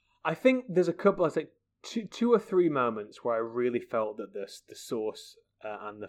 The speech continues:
filmmaker gelled perfectly. The, the dinner scene, I think, was fantastic. The scene when Sugar's singing to her is fantastic.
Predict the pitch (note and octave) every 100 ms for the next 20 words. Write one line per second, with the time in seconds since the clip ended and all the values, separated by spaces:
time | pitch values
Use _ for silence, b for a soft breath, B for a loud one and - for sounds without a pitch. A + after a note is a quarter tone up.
0 | - G#2+ G#2 G2+ G2+ G#2 G2 - _ _
1 | A#2 G#2+ G2+ - A2+ G#2 G2+ G2+ G2+ -
2 | A2+ G#2+ A2 G2+ - C3+ A#2+ - A#2 A2+
3 | G#2 - - - - F#2+ - G#2 - G#2
4 | G2 - G2 - - A#2 A2 G#2 - G#2+
5 | G2+ - A2 G2+ G2+ G2+ G2+ G#2 - G2
6 | G#2+ G2+ - G#2 G2+